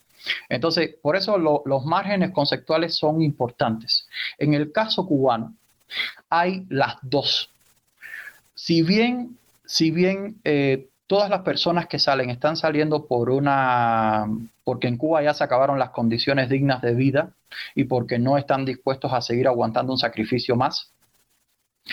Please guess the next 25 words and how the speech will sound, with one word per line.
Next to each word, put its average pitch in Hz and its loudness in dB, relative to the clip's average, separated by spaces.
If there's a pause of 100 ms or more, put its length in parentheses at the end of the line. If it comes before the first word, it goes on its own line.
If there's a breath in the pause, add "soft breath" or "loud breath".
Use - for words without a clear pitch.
(220 loud breath)
no 190 2
todos 202 2
los 160 0
que - -6
salen 135 -2 (500 loud breath)
están 165 -2
en 160 0
la 139 2
condición 127 0
de 143 2
desterrados. 117 -2 (400 loud breath)
La 139 0
condición 147 2
de 214 2
desterrado 165 0
es 160 -2
una 175 0 (360)
cualidad 143 0
o 135 2
una 156 0
calidad 127 0
específica 151 0
sobre 123 0
determinadas 120 0
personas 147 -2